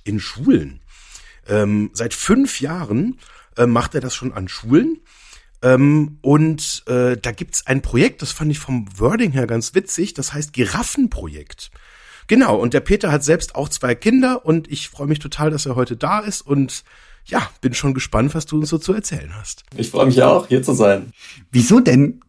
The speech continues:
Speaker 3: Giraffenprojekt ausgerechnet?
Speaker 2: <laughs>
Speaker 3: Hat das mit langen Hälsen zu tun? <laughs>
Speaker 2: Ja, natürlich. Äh, ja, also es gibt, ähm, in der gewaltfreien Kommunikation ist es so, dass, ähm,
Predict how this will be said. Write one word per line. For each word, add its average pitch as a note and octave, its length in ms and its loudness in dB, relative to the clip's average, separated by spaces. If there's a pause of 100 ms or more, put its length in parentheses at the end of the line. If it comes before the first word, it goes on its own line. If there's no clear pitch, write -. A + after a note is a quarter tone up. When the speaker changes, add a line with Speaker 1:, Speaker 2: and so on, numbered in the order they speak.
Speaker 3:
Giraffenprojekt B2 1600 0
ausgerechnet? A2 1040 2 (420)
Speaker 2:
<laughs> B2+ 420 -6
Speaker 3:
Hat C#3 120 2
das G3+ 140 4
mit F#3 120 8
langen E3+ 280 4
Hälsen C#3 460 4
zu G#3+ 160 2
tun? C4 520 2 (200)
<laughs> - 1300 0
Speaker 2:
Ja, A#2+ 140 4
natürlich. B2 500 0 (520)
Äh, C#3 160 6
ja, C3 240 6
also B2+ 180 0
es A#2 100 -6
gibt, C3+ 360 -8
ähm, A#2+ 400 0
in - 100 2
der - 100 6
gewaltfreien B2 460 2
Kommunikation A2+ 840 0
ist - 120 -4
es A2 140 -4
so, A2+ 200 4
dass, G#2 300 -2
ähm, G2 520 -2